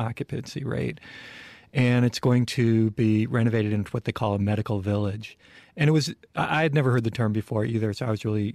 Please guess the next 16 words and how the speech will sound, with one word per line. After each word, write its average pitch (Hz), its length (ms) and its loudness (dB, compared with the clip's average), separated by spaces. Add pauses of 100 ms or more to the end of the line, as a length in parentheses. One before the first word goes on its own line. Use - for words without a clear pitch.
interested 110 580 -4
in, 101 240 -4
in 113 140 -4
going 107 260 -2
out 104 220 -2
there 110 160 -4
and, 101 160 -4
and 107 180 -6
finding 104 300 -2
out 104 160 -6
what 110 100 -4
it 107 80 -2
all 104 140 0
means. 107 240 -2
And 117 80 -4
basically, 160 460 0